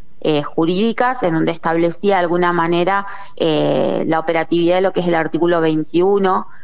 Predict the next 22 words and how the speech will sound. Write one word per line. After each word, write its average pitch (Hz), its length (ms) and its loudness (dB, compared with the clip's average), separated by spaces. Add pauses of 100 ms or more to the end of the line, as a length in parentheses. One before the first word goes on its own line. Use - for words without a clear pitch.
(120)
eh, - 480 -2
de 151 160 0
la, 143 600 0
de 160 140 0
la 156 140 2
ley 165 160 2
de 170 160 2
paridad, 185 580 0
que - 80 0
hace 160 380 0
mención 160 520 0
al 160 200 0
tema 170 320 0
de, 151 260 0 (380)
de 160 180 -2
que 151 120 0
la 156 80 2
dirección 156 540 0
de 175 120 0
personas 160 400 -2
jurídicas 160 500 -2
específicamente, 165 1000 0